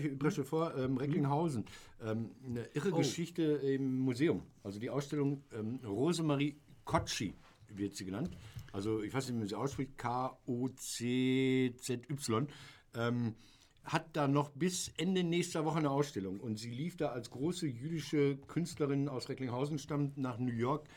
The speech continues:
Speaker 1: migriert, äh, mit K-Z-Erfahrung. Und dann hat man nachgeforscht, weil man sich dafür lokalgeschichtlich interessierte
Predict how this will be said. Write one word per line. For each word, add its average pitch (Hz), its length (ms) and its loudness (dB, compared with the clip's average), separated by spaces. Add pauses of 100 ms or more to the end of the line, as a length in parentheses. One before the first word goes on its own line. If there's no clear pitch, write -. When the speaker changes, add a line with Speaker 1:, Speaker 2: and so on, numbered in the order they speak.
(180)
Speaker 1:
migriert, 123 580 2 (380)
äh, 135 160 -2
mit 131 360 -2
K-Z-Erfahrung. 123 880 -2 (240)
Und 120 80 -2
dann 123 160 2
hat 156 120 -2
man 143 160 6
nachgeforscht, 165 840 2 (1400)
weil 107 180 2
man 113 80 2
sich 101 100 -4
dafür 120 260 -2
lokalgeschichtlich 120 760 -4
interessierte 127 520 -4